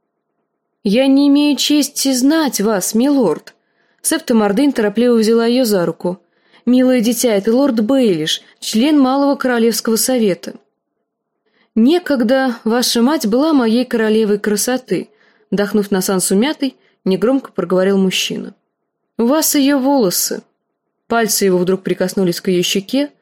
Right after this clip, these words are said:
к золотому локону. А потом он резко повернулся и ушел. К этому времени луна уже поднялась, и толпа устала, поэтому король объявил, что последние три поединка состоятся на следующее утро перед общим турниром.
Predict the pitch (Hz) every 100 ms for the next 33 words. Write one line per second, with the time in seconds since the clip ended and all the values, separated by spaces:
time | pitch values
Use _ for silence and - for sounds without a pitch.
0 | _ _ 185 180 190 190 269 220 180 165
1 | 170 180 196 _ _ _ _ _ 190 196
2 | 277 311 240 202 202 - 190 185 175 180
3 | 190 285 294 - 233 233 254 226 - 165
4 | 208 - _ _ _ _ _ _ _ _
5 | _ _ _ _ - 277 285 262 247 302
6 | 277 196 180 202 294 262 247 220 185 190
7 | 262 254 - _ _ - 254 294 294 320
8 | 226 - 180 170 175 _ _ - 294 294
9 | 240 226 247 311 226 190 202 320 - 208
10 | 208 214 202 202 202 196 196 180 262 320
11 | 247 196 - 185 240 285 - 202 196 262
12 | 254 247 - 277 269 254 170 180 175 175
13 | - 240 202 233 214 156 -